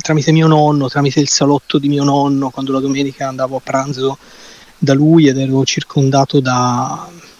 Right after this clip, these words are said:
da queste fotografie che raccontavano soprattutto il sud, i paesi, i vicoli. Tante volte mi son chiesto se, se mio nonno e, e tutti quelli della sua generazione che allora fotografavano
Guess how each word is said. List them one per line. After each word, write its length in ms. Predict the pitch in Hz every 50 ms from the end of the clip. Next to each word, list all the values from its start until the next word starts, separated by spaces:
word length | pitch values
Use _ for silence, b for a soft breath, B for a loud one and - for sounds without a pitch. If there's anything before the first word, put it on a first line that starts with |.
| B _
da 60 | - 151
queste 320 | - - - - - 196
fotografie 640 | - - 170 - 165 160 160 151 - - 160 151 139
che 80 | 120 -
raccontavano 960 | 135 131 - - - 143 135 - - 139 135 131 139 135 139 135 135 135 131
soprattutto 480 | - - - 151 127 - 175 156 - 185
il 80 | 165
sud, 720 | - - - - 185 175 175 156 147 143 139 135 131 - - _ B B B B B B B B B
i 80 | - 160
paesi, 460 | - - 143 147 156 160 151 135 131
i 40 | 131
vicoli. 480 | 131 147 156 160 156 139 - 143 135 120 - -
Tante 240 | - 165 156 -
volte 280 | 175 165 170 151 143 -
mi 80 | 143 135
son 220 | - - 139 123
chiesto 440 | - - - 135 127 - - - 147
se, 420 | - - - 135 127 127 127 127 - b b b b b b
se 200 | b - - -
mio 180 | 143 139 139 139
nonno 680 | 139 151 165 180 175 170 160 151 143 139 139 139 - - _ _
e, 140 | - - -
e 160 | - - - -
tutti 300 | - 202 190 - - 170
quelli 560 | - - 170 180 170 151 147 147 147 147 147
della 240 | 135 143 139 139 135
sua 340 | - - 123 - 196 190 156
generazione 880 | 139 143 139 139 131 135 123 - - - - 180 202 180 156 131 127
che 100 | 117 -
allora 280 | 131 127 139 151 156 131
fotografavano 920 | - 151 - - 135 131 123 - - 151 151 147 127 131 123 123 123